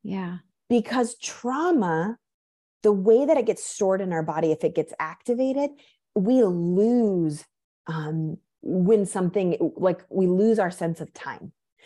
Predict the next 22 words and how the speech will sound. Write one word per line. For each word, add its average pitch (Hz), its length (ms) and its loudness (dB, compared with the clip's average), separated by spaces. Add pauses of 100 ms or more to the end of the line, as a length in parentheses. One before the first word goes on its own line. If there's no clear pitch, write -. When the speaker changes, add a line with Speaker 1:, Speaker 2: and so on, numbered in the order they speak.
(140)
Speaker 1:
Yeah. 202 180 0
Speaker 2:
We 156 140 -6
can't - 180 -4
tell 202 320 0
if 190 80 -2
something 180 320 -4
is 147 220 -2
past - 480 -12
or 147 100 -6
present. - 760 -18
Speaker 1:
Yes. 165 560 -10
Speaker 2:
And 208 140 0
so - 360 -2
orienting 190 1080 0 (300)
communicates 226 1040 0
safety, 151 420 -6
grounding 208 580 0
communicates 208 880 0
safety 175 360 -2
to 185 160 -4
our 160 100 0
bodies 139 460 -4